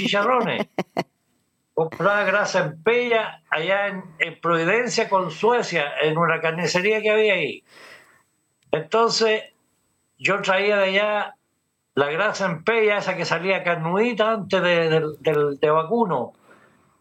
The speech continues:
Speaker 1: y sacaba los chicharrones y hacía pan con chicharrón. <gasps> Por aquí, por este sector, estaba el Paradero de las Liebres, las Villas Naciones Unidas,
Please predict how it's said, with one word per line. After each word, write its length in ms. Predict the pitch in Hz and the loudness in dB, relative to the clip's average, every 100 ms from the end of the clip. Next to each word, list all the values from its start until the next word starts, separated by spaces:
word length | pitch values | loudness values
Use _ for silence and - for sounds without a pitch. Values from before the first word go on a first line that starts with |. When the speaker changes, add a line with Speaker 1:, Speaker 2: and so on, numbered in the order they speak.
| _ | _
Speaker 1:
y 120 | 143 | -2
sacaba 440 | - 160 180 208 202 | 2 0 2 2 2
los 160 | 175 | 0
chicharrones 800 | 170 170 180 175 226 254 262 254 | 0 0 0 2 4 2 0 -2
y 80 | 190 | -2
hacía 320 | 165 180 180 | -2 0 0
pan 220 | 175 196 190 | 2 0 0
con 180 | 170 | -2
chicharrón. 840 | - 165 170 160 196 196 151 104 - - | 0 0 0 2 2 2 0 -10 -20 -6
<gasps> 520 | 196 254 254 175 - - | 0 2 2 -2 -8 -2
Por 160 | 143 | 0
aquí, 240 | 143 175 175 | 0 -2 -2
por 180 | 175 | 0
este 200 | 160 - | -2 -2
sector, 440 | 147 147 - 185 185 | -2 -2 -2 -4 -2
estaba 240 | - 165 147 | 0 0 0
el 80 | |
Paradero 460 | - 147 151 160 151 | 0 0 2 2 0
de 60 | 135 | 0
las 180 | 123 | -2
Liebres, 360 | 147 185 185 160 | -2 -2 0 0
las 180 | 135 127 | 0 0
Villas 300 | 160 156 147 | 0 0 -2
Naciones 420 | 131 - 143 135 | -4 -2 -2 -2
Unidas, 640 | 131 165 196 185 131 - | -2 0 0 2 0 -2